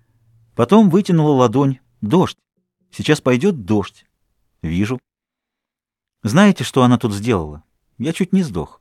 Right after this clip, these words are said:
Залезла ко мне в карман — вытащила красную охотничью шапку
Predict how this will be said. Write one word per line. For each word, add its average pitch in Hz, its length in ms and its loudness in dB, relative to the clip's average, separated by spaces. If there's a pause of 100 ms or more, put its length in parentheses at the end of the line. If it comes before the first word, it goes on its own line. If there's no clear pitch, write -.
(140)
Залезла 113 520 2
ко 104 140 -2
мне 104 160 4
в - 60 -6
карман — 113 440 -2 (1000)
вытащила 127 600 2
красную 110 520 0
охотничью 101 500 -4
шапку 165 460 -4